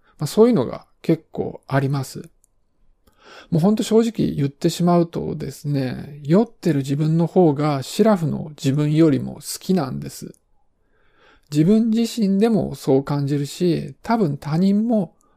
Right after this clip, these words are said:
僕のことをそう思ってるんだと思います。だからですね、ずっ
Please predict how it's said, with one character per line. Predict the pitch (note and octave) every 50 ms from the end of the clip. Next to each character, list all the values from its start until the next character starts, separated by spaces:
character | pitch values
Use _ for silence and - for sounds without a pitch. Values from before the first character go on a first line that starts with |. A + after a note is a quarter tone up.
| _ -
僕 | E3 F3 G3 F3 F3+
の | D#3 C#3+
こ | - D#3 C#3+
と | - B3 A#3+ F#3+ C3+
を | - -
そ | - - - D#3+ D3+ D3+ D3
う | D3
思 | D3+ D#3 E3+
っ | E3+ -
て | - - - -
る | D#3+ F3+
ん | F3+ E3
だ | C#3 B2+ -
と | - - - D#3+ - _ _ _ _ _ _ _ _ -
思 | D3+ C#3+ C#3 C3+ C3+
い | C3+
ま | C3+ C3 B2+
す。 | - - - - _ _ _ _ _ _ _ _ _ _ _ _ _ _ _ _ _ _ _ _ - - - - - - - _ _ _ _ _ _ _ _ _ _
だ | - E3+ E3+
か | - E3
ら | C#3+ C3+
で | C3+ C#3+ C3+
す | - -
ね、 | C#3+ C#3 C3+ B2 A#2+ A#2+ B2 - - - - _ _ _ _ - _ _ _ -
ず | C3+ - D3+ D#3+ F#3+ A3 A#3 A#3
っ | A3+